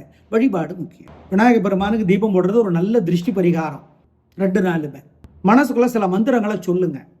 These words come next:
ஓம் கருடனே போற்றி, கருடனே போற்றி, மருகனே போற்றி, வருணனே போற்றி, அருணனே போற்றி.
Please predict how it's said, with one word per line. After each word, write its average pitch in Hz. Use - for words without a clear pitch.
ஓம் 202
கருடனே 208
போற்றி, 175
கருடனே 185
போற்றி, 151
மருகனே 202
போற்றி, 156
வருணனே 214
போற்றி, 180
அருணனே 196
போற்றி. 139